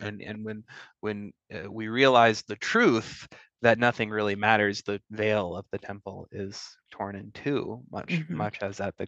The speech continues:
Speaker 1: crucifixion. And I wonder if the realization that nothing really matters,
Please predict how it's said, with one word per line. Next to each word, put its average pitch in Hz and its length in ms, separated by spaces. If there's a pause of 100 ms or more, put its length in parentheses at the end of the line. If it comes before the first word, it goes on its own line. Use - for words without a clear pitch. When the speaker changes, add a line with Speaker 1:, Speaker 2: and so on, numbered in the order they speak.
(100)
Speaker 1:
crucifixion. 107 680
And 101 140
I 104 60
wonder 110 380
if 107 100 (500)
the 107 80
realization 104 680
that 101 120
nothing 104 300
really 98 240
matters, 113 680